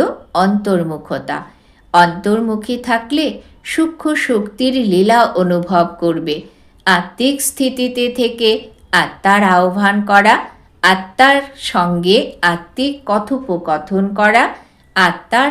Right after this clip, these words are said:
সংস্কার স্বভাব পরিবর্তন করা, আত্মার কানেকশন বাবার সঙ্গে জুড়ে দেওয়া, এমন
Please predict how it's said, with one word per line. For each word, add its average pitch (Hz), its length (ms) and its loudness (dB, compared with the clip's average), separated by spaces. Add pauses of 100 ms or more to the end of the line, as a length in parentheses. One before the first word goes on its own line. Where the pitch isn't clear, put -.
(160)
সংস্কার 240 680 2
স্বভাব 196 540 0 (120)
পরিবর্তন 165 840 -4
করা, 202 340 2 (580)
আত্মার 175 520 0 (100)
কানেকশন 180 720 -2 (440)
বাবার 180 480 2 (160)
সঙ্গে 165 500 -4
জুড়ে 165 340 -2
দেওয়া, 202 360 4 (500)
এমন 165 440 0